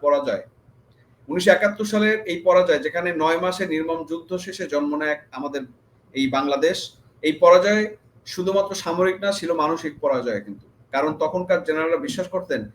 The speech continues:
বাংলার বাঙালিরা কখনো স্বাধীন রাষ্ট্র গঠন করতে পারবে না, কিন্তু আমরা বাঙালিরা প্রমাণ করে দিয়েছি যে সেনাবাহিনীর অতি বুদ্ধিমান ধারণায় তাদের পতমা-, মানে এই যে তাদের আত্মবিশ্বাস, এটাই ওদের পতনের কারণ। এবং আমরা দেখিয়ে দিয়েছি যে তোমরা শ্রেষ্ঠ না,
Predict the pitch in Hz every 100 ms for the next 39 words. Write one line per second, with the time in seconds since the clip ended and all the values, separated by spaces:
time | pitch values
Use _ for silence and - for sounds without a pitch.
0 | _ _ 110 135 151 160 165 165 139 147
1 | 156 156 139 139 147 160 - - 139 135
2 | 127 131 120 120 120 113 107 113 107 104
3 | 107 123 135 180 - _ _ - 127 156
4 | 160 135 143 151 151 143 160 202 214 208
5 | 190 165 151 123 104 - - - 123 -
6 | 156 160 170 170 151 147 170 165 160 160
7 | 156 143 123 143 156 170 120 120 - -
8 | 117 113 - _ 120 117 110 151 185 208
9 | 185 165 143 - 151 147 127 113 - 165
10 | 180 151 - 117 120 123 120 113 107 98
11 | 135 - - - 135 175 165 160 185 170
12 | 180 254 240 214 202 120 104 - _ 131
13 | 143 190 196 208 208 185 - 143 131 -